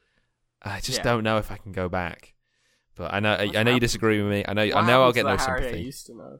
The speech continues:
Speaker 1: I know I'll get no sympathy, but, you know,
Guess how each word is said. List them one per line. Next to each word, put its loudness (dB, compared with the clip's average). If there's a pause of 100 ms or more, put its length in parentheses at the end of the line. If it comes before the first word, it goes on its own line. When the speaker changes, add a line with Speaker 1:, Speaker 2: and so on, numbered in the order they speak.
Speaker 1:
I 2
know 2
I'll -2
get -4
no -4
sympathy, -12
but, -18 (1040)
you -10
know, -14